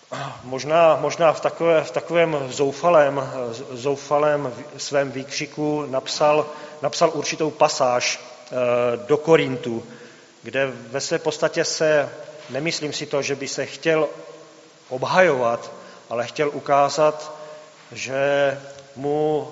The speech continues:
eh, druzí lidé a Pán Bůh stojí za to i prožívat, i prožívat tyhle ty těžkosti.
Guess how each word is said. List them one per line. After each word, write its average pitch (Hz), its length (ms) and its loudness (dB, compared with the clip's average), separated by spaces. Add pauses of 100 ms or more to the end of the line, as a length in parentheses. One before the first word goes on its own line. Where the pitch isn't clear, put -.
(100)
eh, 120 640 -12 (140)
druzí 135 340 -6
lidé 131 600 0
a 120 80 -4 (380)
Pán 151 260 2
Bůh 123 380 -4 (520)
stojí 175 400 -2
za 131 140 2
to 135 340 -2 (840)
i 143 120 -8
prožívat, 135 920 0
i 131 80 -12
prožívat 127 600 -4
tyhle 127 280 -6
ty 139 140 -8
těžkosti. 120 680 -6